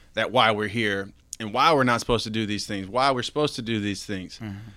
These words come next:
Speaker 1: Pain, dread, all that, famine, like, that's,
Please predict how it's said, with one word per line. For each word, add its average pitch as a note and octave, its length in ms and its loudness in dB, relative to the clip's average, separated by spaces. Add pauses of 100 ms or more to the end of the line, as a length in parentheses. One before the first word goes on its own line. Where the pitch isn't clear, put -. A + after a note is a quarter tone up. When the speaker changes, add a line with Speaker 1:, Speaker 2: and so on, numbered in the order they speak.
(1400)
Speaker 1:
Pain, C#3+ 580 2
dread, C3+ 420 2
all C3 180 6
that, C3 240 2
famine, C3+ 400 0
like, A2+ 240 -2
that's, - 400 -2